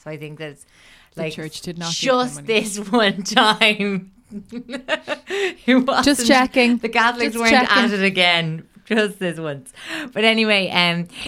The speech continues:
Speaker 1: so they had an agreement with Louise Weiss that, that, like, they were privy to all the kind of adoption transactions that they were working through in the sixties,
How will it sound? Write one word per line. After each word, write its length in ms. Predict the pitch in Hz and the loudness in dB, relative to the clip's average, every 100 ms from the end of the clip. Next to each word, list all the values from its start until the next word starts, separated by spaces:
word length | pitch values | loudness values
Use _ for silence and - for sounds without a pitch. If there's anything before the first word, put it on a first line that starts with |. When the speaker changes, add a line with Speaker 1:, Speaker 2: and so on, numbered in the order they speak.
| - | -10
Speaker 1:
so 260 | - 196 | -2 -2
they 400 | 180 196 196 214 | 0 2 2 0
had 240 | 226 220 208 | -2 -4 -4
an 100 | 196 | -4
agreement 440 | 190 175 170 165 | -4 -4 -4 -6
with 180 | 160 156 | -10 -10
Louise 340 | 160 156 156 | -10 -10 -12
Weiss 320 | 147 143 139 - | -10 -10 -10 -14
that, 180 | 135 127 - - - - | -18 -18 -20 -20 -20 -12
that, 260 | 147 139 | -12 -10
like, 240 | 151 139 127 | -10 -10 -8
they 160 | 147 | -8
were 140 | 147 147 | -8 -10
privy 360 | - 170 147 135 | -6 -6 -6 -10
to 100 | 160 | -12
all 300 | 143 143 143 | -8 -8 -8
the 100 | - | -10
kind 160 | 156 | -10
of 100 | 139 | -10
adoption 480 | 131 147 151 - 156 | -6 -6 -6 -8 -14
transactions 760 | - 147 143 143 147 - 143 139 | -10 -10 -8 -10 -10 -14 -14 -16
that 120 | 139 | -14
they 160 | 143 143 | -12 -12
were 240 | 139 147 147 | -12 -14 -12
working 360 | 147 143 151 | -12 -12 -14
through 360 | 135 151 143 143 - - _ | -12 -10 -8 -10 -12 -20 _
in 100 | 143 | -12
the 60 | 135 | -12
sixties, 680 | 127 143 - 139 131 127 | -12 -14 -12 -12 -10 -12